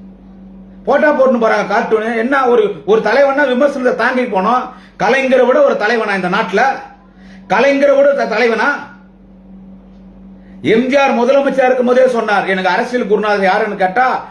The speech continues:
அறிஞர் அண்ணா, கலைஞர், கலைஞர் தான் அண்ணா கிட்ட கொண்டு போய் விட்டாருன்னு" சொல்லி. எவ்வளவு கார்ட்டூன் போட்டிருப்பாங்க, தளபதி பத்தி எவ்வளவு கார்ட்டூன் போடுறாங்க. தளபதி என்ன சொன்னார் தெரியுமா? "நான் விமர்சனத்தை தாங்கிக் கொள்ள முடியும்னார்." எங்களுடைய தலைவர் தளபதி அவர்கள்,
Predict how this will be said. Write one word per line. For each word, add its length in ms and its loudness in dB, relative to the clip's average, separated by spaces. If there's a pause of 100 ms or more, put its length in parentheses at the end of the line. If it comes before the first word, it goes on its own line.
(140)
அறிஞர் 360 0
அண்ணா, 480 -2
கலைஞர், 640 -2
கலைஞர் 440 0
தான் 160 0
அண்ணா 240 -4
கிட்ட 200 -2
கொண்டு 320 -2
போய் 100 2
விட்டாருன்னு" 460 -2
சொல்லி. 340 -6 (560)
எவ்வளவு 520 2
கார்ட்டூன் 420 -2
போட்டிருப்பாங்க, 480 -2 (800)
தளபதி 420 2
பத்தி 240 -4
எவ்வளவு 280 4
கார்ட்டூன் 360 -2
போடுறாங்க. 340 -2
தளபதி 320 0
என்ன 160 0
சொன்னார் 280 -2
தெரியுமா? 460 -2 (320)
"நான் 200 0
விமர்சனத்தை 600 0
தாங்கிக் 360 -2
கொள்ள 160 2
முடியும்னார்." 400 -2
எங்களுடைய 360 -2
தலைவர் 280 -2
தளபதி 320 0
அவர்கள், 380 -2